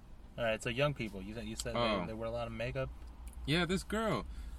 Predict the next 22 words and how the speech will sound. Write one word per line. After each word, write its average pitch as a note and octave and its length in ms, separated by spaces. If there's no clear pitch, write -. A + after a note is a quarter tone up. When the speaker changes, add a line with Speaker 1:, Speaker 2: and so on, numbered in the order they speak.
Speaker 2:
like, D3+ 420
I C3+ 140
FaceTime D3+ 640
her. A2+ 260
Like, A#2 280
she, C#3+ 380
like, G2+ 280
there's B2+ 160
a B2+ 40
picture C#3 280
of A#2 80
her A#2+ 120
on, G#2+ 380
uh, G2 260
Twitter. G#2 460
She - 200
has G2+ 180
makeup A2 360
on, B1+ 220
and F2+ 80
I'm A2 160
like, G2+ 220